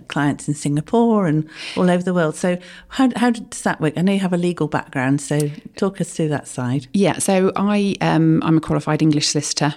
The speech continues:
Speaker 2: I've worked, um, at osier, um, for the last fourteen years, sixteen years possibly. Um, so when we moved back to Guernsey, I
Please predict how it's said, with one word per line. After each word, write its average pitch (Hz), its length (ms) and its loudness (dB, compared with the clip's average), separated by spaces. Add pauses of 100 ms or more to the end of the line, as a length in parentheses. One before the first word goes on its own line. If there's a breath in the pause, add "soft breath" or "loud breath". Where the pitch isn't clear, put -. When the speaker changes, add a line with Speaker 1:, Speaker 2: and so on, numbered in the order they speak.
(140)
Speaker 2:
I've 147 180 -2
worked, - 380 -2
um, 147 420 2
at - 180 0
osier, 147 380 0 (160)
um, 147 220 -2
for 143 420 0
the 143 100 -2
last 139 540 -2 (100)
fourteen 143 920 0
years, 147 400 0
sixteen 147 380 0
years 143 120 0
possibly. 147 460 -2 (380 loud breath)
Um, 151 420 4 (200)
so 156 180 2
when 156 160 6
we 147 60 8
moved 147 160 6
back - 120 -6
to - 80 -4
Guernsey, 143 320 -2
I 147 180 -2